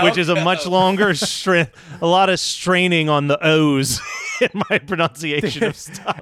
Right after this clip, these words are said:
Speaker 3: And I, I apparently, even though I don't hear it, I apparently have a very thick Pittsburgh accent, which people always comment on. So I can imagine people listening to this between a,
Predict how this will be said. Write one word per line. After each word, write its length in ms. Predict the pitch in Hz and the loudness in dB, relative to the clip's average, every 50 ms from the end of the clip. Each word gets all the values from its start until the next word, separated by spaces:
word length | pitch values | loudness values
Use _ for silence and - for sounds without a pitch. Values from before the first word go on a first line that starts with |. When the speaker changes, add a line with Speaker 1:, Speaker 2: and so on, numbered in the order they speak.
| - | -2
Speaker 3:
And 120 | - 269 285 | -2 0 0
I, 240 | 320 339 359 370 - 202 - | 0 0 -2 -4 -6 -14 -8
I 180 | - 247 277 330 | -4 -2 -2 0
apparently, 640 | 359 349 254 - 277 277 277 277 269 247 233 226 220 247 247 | -2 -2 -4 -2 -2 0 0 -2 -2 -4 -4 -2 -2 -2 -2
even 220 | 240 226 262 240 | -2 -2 -2 -2
though 240 | 240 240 233 240 226 - | -2 -2 -2 -4 -6 -4
I 180 | 190 196 202 | -4 -4 -4
don't 180 | 202 214 208 202 | -4 -4 -6 -6
hear 180 | 160 185 196 196 | -6 -6 -4 -4
it, 60 | 175 | -4
I 120 | 175 185 | -4 -4
apparently 440 | 202 202 - 208 208 208 202 196 170 | -4 -4 -6 -6 -8 -6 -6 -8 -6
have 160 | 151 170 170 156 | -4 -4 -4 -4
a 80 | 160 | -6
very 300 | 143 165 175 180 180 175 170 | -6 -4 -4 -4 -4 -8 -10
thick 380 | - _ - 180 - - - | -8 _ -8 -8 -8 -10 -10
Pittsburgh 500 | - - 196 - - - 214 202 202 196 | -8 -8 -8 -8 -8 -6 -4 -4 -4 -4
accent, 480 | 208 202 208 214 - - - 226 233 190 | -6 -6 -6 -6 -8 -8 -8 -8 -6 -6
which 200 | 190 180 - - | -8 -8 -8 -8
people 260 | 202 196 185 - 175 | -8 -8 -6 -6 -6
always 380 | 156 165 165 170 175 175 160 - | -4 -4 -4 -4 -4 -6 -8 -10
comment 460 | - - 185 185 196 208 202 214 214 | -10 -8 -6 -4 -4 -4 -4 -6 -6
on. 360 | 208 214 214 220 226 233 233 - - - - - - | -6 -4 -4 -2 -2 -4 -6 -8 -14 -18 -20 -20 -16
So 180 | - - - 226 | -6 -2 0 0
I 140 | 220 226 269 285 | 2 0 0 -2
can 120 | 392 392 | -4 -4
imagine 400 | 370 311 285 277 254 240 254 220 | -2 0 0 0 -2 -2 -4 -4
people 260 | - 233 226 196 202 | -4 -4 -4 -4 -4
listening 400 | 190 208 196 - - 202 185 170 | -4 -4 -4 -6 -6 -6 -6 -4
to 100 | - 180 | -4 -2
this 240 | 170 175 180 147 - | -2 -2 -2 -4 -6
between 360 | - 185 - - 208 202 190 202 | -8 -8 -6 -4 -4 -2 -2 -2
a, 60 | 196 | -4